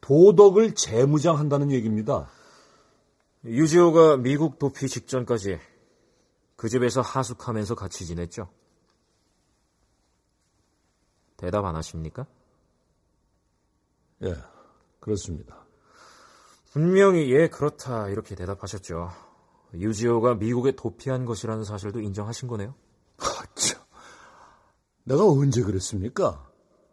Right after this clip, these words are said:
Speaker 1: 한 집에 살았다, 이걸 인정한 거죠. 아, 그리고 자꾸 도피, 도피 그러는데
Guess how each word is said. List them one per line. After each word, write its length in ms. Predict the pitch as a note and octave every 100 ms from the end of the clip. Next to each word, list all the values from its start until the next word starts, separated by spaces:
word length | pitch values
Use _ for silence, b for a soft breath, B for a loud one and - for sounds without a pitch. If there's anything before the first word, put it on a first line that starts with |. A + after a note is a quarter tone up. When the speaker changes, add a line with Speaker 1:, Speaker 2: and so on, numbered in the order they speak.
| _ b b -
Speaker 1:
한 280 | - F#3
집에 240 | D3+ D#3 F3
살았다, 880 | - - A2+ - - E2+ G2+ C3 G2+
이걸 320 | F#2 D3 A3
인정한 440 | E3+ F#3 E3+ E3 D3
거죠. 680 | C3+ A#2 A#2+ D#3+ A#2+ D2 - _ _ _ _ _ B B
아, 80 | B2+
그리고 760 | D#3 D#3 C#3+ G#2+ B2+ F#2+ C#2 - _ _ b b
자꾸 300 | - B2+ F#3+
도피, 380 | - B2+ - D3
도피 300 | B2+ G2+ C#3
그러는데 480 | G#2+ F#2+ E2 A2